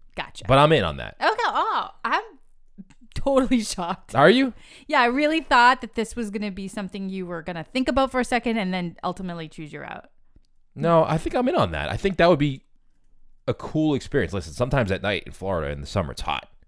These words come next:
Speaker 1: Yeah, sometimes.
Speaker 2: So
Speaker 1: All the times.
Speaker 2: you can go there and experience that at night. It doesn't get dark and doesn't get dark down there till, you know, eight or nine o'clock at night anyway.
Speaker 1: Yeah. It says guests with event tickets may arrive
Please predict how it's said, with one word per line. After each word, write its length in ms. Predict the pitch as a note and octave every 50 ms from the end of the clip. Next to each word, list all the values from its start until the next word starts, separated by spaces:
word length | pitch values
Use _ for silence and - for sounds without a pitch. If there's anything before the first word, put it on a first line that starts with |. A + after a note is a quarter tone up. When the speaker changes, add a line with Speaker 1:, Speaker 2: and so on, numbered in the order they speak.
| _ _ -
Speaker 1:
Yeah, 120 | G#3+ - -
sometimes. 720 | - - - F3+ A#3+ B3 - - A2+ - C3 F3+ - - - - -
Speaker 2:
So 360 | - - - G2 F2 E2 E2 -
Speaker 1:
All 120 | G3+ A3
the 80 | G3+ F3
times. 540 | - - - - - G#3+ G#3+ G3+ - - - _ _
Speaker 2:
you 240 | G2 G#2 A#2+ C3
can 200 | A#2 - B2+ G#2+
go 200 | F#2+ G#2+ A2 A#2
there 300 | G#2 F2 E2+ D#2+ D#2+ E2
and 160 | - C2+ F2+ F2+
experience 540 | E2 - - - G#2+ G2+ G2 G2 F#2 -
that 180 | - F#2 F2 E2+
at 100 | D#2+ D2
night. 220 | F2+ G2 G2 F#2+
It 100 | G2 G2
doesn't 200 | - E3 G#3 A#3
get 140 | - - F#2
dark 280 | - F2 G#2 B2 - F#2
and 220 | D#2 D2 D2+ - - _ -
doesn't 180 | D3+ F3 G3+ E3
get 120 | F#2+ -
dark 220 | F2 F#2 C3 - -
down 120 | E2+ D#2
there 100 | D#2 D#2
till, 280 | - - G#2+ F#2 D#2+ - - -
you 80 | - F2+
know, 160 | D#2+ C#2 - -
eight 160 | G#2+ G#2 G2+
or 60 | F#2 F2
nine 180 | F2+ F2+ F2
o'clock 200 | E2+ E2+ F#2 E2 D#2+
at 60 | D#2
night 140 | D#2 D2+ E2
anyway. 380 | A#2+ D#3+ - C#2 - - - -
Speaker 1:
Yeah. 260 | - G3 F#3+ E3 - - -
It 80 | F#3+ -
says 220 | - C4+ C4 A3
guests 280 | G3 A#3 A#3 B3+ B3+ -
with 100 | C#4 - B3+
event 260 | A3 A#3 A#3 A3 -
tickets 320 | G#3 - G3 F#3+ - - -
may 180 | - F#3 E3+ E3
arrive 240 | E3 D#3+ D#3+ -